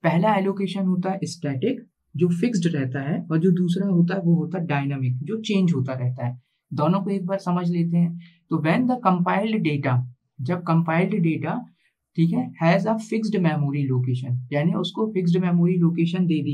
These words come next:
कि आपके पास इतना space है, यहाँ पर आपको save होना है, and it is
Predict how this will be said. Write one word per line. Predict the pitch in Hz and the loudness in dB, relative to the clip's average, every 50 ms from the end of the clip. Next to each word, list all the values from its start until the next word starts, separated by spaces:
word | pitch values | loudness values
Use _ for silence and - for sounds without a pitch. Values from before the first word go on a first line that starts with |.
| 131 127 | -4 -4
कि | - 165 | -4 -4
आपके | 156 156 165 170 - 185 | -2 -4 -4 -4 -4 -2
पास | 170 180 180 180 170 | -2 -2 -2 -2 -4
इतना | 156 - 170 175 175 175 170 | -2 0 2 2 4 4 4
space | 170 - 175 170 170 170 - | 2 2 4 4 4 4 2
है, | - - - - _ _ _ _ _ _ - | 0 -4 -6 -10 _ _ _ _ _ _ -4
यहाँ | 151 156 160 160 | -4 -2 -2 -2
पर | 165 180 180 170 | -2 0 2 2
आपको | 156 156 - - 202 240 294 254 | 2 2 0 -2 -2 -2 -2 -2
save | - - 175 165 156 139 139 | 0 2 4 4 4 2 0
होना | 135 127 127 127 | -2 0 0 0
है, | 127 - - 160 | 0 0 0 2
and | 190 226 226 - - | 2 2 2 0 -2
it | 170 170 214 220 | -2 2 2 2
is | 214 | 2